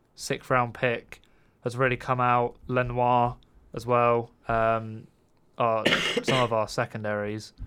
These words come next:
So, so yeah, um, I think we're gonna be really good this season.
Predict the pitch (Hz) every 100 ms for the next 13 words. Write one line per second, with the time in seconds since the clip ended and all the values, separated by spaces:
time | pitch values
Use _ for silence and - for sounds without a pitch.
0 | - - _ - - 120 131 - 131 147
1 | 131 101 _ - 127 123 117 113 - 123
2 | 131 110 110 110 104 101 104 - _ -
3 | 113 104 92 90 - - - - - 104
4 | 95 104